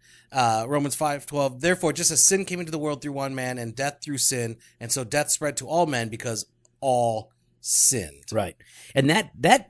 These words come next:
Speaker 2: Romans five is
Speaker 1: Really key.
Speaker 2: one of the most important chapters on, on the Bible as it relates to the doctrine of sin.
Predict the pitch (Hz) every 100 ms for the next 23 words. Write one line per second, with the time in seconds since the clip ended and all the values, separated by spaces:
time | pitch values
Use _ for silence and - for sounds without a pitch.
0 | - 175 262 285 - - 160 139 104 104
1 | - _ _ - 127 233 143 - 233 110
2 | - - 165 262 247 214 208 - 190 156
3 | 170 165 147 131 139 135 135 127 165 175
4 | 135 131 123 131 135 - - 123 113 139
5 | 170 135 107 - 87 69